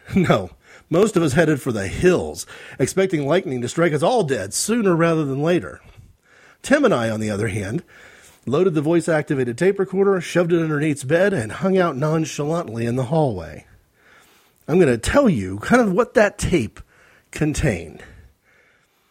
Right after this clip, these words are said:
"Is this some kind of a joke?" she asked in a tone I'd never heard from her before. "What? This is really your room?" "Well, yeah."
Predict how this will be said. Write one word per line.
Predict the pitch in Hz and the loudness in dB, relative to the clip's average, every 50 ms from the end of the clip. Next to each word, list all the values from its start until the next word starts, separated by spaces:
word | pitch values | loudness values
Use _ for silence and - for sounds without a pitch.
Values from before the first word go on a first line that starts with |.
| _ _ _ | _ _ _
"Is | - 156 - | 4 4 4
this | - 269 - - | 2 -2 -6 -6
some | - - 208 208 220 233 | -6 -2 -2 -2 -2 -2
kind | 214 - - 196 214 202 | -6 -2 0 0 2 2
of | 190 131 | 0 0
a | 127 | -2
joke?" | 110 95 - 98 135 131 143 208 - - - - - - - _ _ _ _ _ _ | -6 -8 -8 -4 -2 -2 -2 -4 -4 -8 -16 -16 -16 -20 -20 _ _ _ _ _ _
she | - - - 143 127 139 - | -10 -2 0 0 0 0 0
asked | - 127 110 113 - - - | -2 -2 -2 -2 -4 -4 -6
in | 135 | -6
a | 113 | -4
tone | 101 - 151 143 | -2 0 2 4
I'd | 143 127 123 | 4 4 4
never | 127 123 113 104 | 2 2 2 4
heard | 113 147 127 - | 4 4 4 4
from | 104 101 | 0 -2
her | 101 95 | -2 -2
before. | 82 90 - - 101 85 82 - - _ - - - - - - - _ _ _ - | -4 -6 -6 -6 -6 -6 -6 -8 -10 _ -20 -20 -20 -20 -20 -20 -20 _ _ _ -2
"What? | 208 220 147 85 - - _ - _ _ _ _ _ _ _ _ _ _ _ _ - | 0 0 0 -2 -8 -18 _ -20 _ _ _ _ _ _ _ _ _ _ _ _ -4
This | 208 202 - | -2 -2 -2
is | 208 180 | -2 0
really | 185 208 208 202 | 2 2 4 4
your | 185 175 185 180 185 180 | 4 2 4 4 4 2
room?" | 170 170 175 175 175 170 175 185 - - _ _ _ _ _ _ _ _ _ _ _ _ _ _ _ _ | 2 4 4 4 2 0 -2 -6 -10 -16 _ _ _ _ _ _ _ _ _ _ _ _ _ _ _ _
"Well, | - 151 156 156 147 147 147 | -2 0 0 0 0 -2 -2
yeah." | 139 143 196 269 285 - | 0 0 0 0 -2 -6